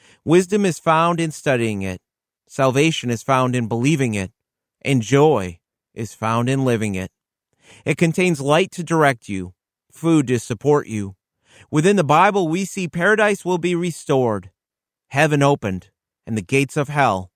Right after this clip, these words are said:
will usher in the lost. The subject of the Bible is Christ. Our good is its design,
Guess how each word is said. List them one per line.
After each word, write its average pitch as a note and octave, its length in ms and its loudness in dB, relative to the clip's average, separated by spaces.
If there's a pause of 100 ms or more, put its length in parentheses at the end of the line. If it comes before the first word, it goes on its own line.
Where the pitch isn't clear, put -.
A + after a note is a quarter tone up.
(280)
will C3 220 -2
usher A#2+ 340 -2
in B2 140 0
the A2 100 0
lost. A2+ 600 0 (760)
The D#3 80 -4
subject G3 480 0
of F3+ 120 0
the E3 100 2
Bible F#3+ 460 4
is F#3 160 -2
Christ. G#2+ 640 -4 (460)
Our D#3+ 200 -4
good D3 480 0 (420)
is C3 180 -4
its - 180 -6
design, A2+ 720 0